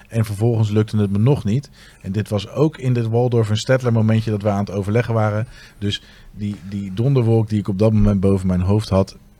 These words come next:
mensen die mij kennen, ik ben eigenlijk best wel een vrolijk mens, denk ik,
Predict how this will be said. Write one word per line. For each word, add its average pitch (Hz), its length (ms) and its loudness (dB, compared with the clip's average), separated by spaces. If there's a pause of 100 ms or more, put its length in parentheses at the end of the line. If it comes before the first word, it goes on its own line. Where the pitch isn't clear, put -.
mensen 107 340 0
die 101 100 2
mij 92 100 2
kennen, 92 400 -4
ik 98 120 -10
ben 127 180 0
eigenlijk 90 300 -4
best 107 220 2
wel 82 140 -4
een 78 100 -6
vrolijk 76 400 -8
mens, 110 260 0
denk 98 240 -6
ik, 107 120 -6